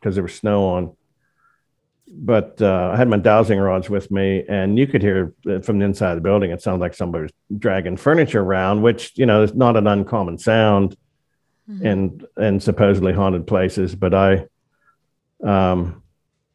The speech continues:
Speaker 1: <laughs> I sat down at a picnic table and got the dowsing rods out, and I said, uh, and I asked, "Am I annoying you?" And I got, "Yes." And I said, "Well, I'm,
Speaker 2: <laughs>
Speaker 1: should I leave now?" It's like, "Yes." And I said, "Okay."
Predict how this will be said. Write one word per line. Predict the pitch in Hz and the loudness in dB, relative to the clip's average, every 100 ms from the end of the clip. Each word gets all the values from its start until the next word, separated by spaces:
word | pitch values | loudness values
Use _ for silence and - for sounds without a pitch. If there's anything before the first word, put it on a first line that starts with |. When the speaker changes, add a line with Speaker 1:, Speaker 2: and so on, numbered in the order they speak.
| _ - | _ -2
Speaker 1:
<laughs> | - | 2
I | - | 2
sat | - - 123 90 | 2 2 2 4
down | 107 104 104 98 98 _ _ _ _ - | 4 4 4 2 -4 _ _ _ _ -6
at | 98 | -4
a | |
picnic | - 127 - 107 - | 2 0 2 -2 0
table | 98 90 92 90 | 0 2 0 -2
and | 87 | -2
got | 90 90 | -2 -2
the | - | -2
dowsing | - 101 110 90 | 0 2 2 2
rods | 85 80 87 | 0 0 -2
out, | 76 76 | -4 -4
and | 92 | -2
I | 87 85 | 0 0
said, | - 85 76 78 | 2 0 2 0
uh, | 73 78 - _ _ _ _ _ - | 0 0 -6 _ _ _ _ _ -6
and | - 98 | 0 4
I | 101 | 6
asked, | 101 104 101 | 6 4 2
"Am | 92 | 4
I | 92 | 4
annoying | 87 95 117 113 | 4 4 6 4
you?" | 82 90 101 | 2 0 0
And | 80 | -2
I | 85 | -2
got, | 87 67 | -4 0
"Yes." | 95 98 76 104 - - - | 2 4 2 0 -4 -18 -6
And | 90 90 | -2 0
I | 92 | 0
said, | - 87 90 | 0 2 4
"Well, | 90 87 | 6 6
I'm, | 90 - - 311 262 247 226 208 220 - | 4 0 -2 2 2 2 0 0 -2 -4
Speaker 2:
<laughs> | - - 123 | -10 0 0
Speaker 1:
should | - 131 | 6 8
I | 120 | 8
leave | 113 135 165 131 | 8 10 8 8
now?" | 98 87 98 | 4 4 2
It's | 107 | 2
like, | 101 78 | 0 2
"Yes." | 98 120 87 95 - | 4 4 4 0 -2
And | 98 | -6
I | |
said, | 92 98 | -2 -2
"Okay." | 127 131 110 113 | 0 0 -2 -2